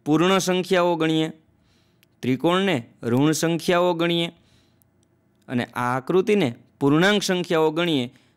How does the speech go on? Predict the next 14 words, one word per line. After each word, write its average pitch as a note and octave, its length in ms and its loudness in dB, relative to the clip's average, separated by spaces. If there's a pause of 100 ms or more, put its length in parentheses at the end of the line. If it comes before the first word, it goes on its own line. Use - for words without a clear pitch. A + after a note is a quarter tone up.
(120)
તો F3 80 -2
પ્રાકૃતિક C#3+ 680 -4
સંખ્યાથી F#3 640 0
માંડી G3 400 -2 (220)
અને D3 160 -2
પૂર્ણાંક D3+ 520 0
સંખ્યાઓ E3 480 -2
કઈ D#3 280 0
રીતના E3 300 0
મળે G3+ 240 0
છે C3+ 200 -6 (240)
એ D#3+ 120 0
આપણે F3+ 440 -2
સમજીએ. B2 600 -2